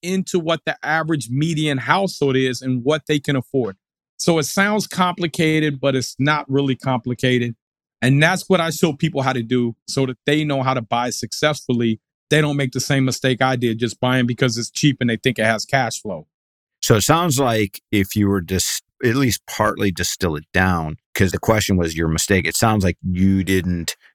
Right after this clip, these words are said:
Speaker 2: necessarily anticipate the expense side of running those kind of properties.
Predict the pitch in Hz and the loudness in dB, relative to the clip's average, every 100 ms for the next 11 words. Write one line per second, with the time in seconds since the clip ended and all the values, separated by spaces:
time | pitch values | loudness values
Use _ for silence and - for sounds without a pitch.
0 | - 95 90 90 - 95 90 85 85 82 | 0 0 2 0 2 2 2 2 0 0
1 | 85 87 85 - 92 90 - 90 82 - | 0 0 -2 0 0 0 0 0 0 -2
2 | 85 82 80 78 78 - 76 - - 90 | 0 2 0 0 -2 -4 -4 -4 -2 0
3 | 80 - 71 69 76 76 78 80 78 78 | 0 0 0 0 0 -2 -2 -2 0 -2
4 | 73 71 - 67 - - 58 - - - | -2 -4 -2 -2 -2 -2 -2 -2 -6 -8
5 | - | -10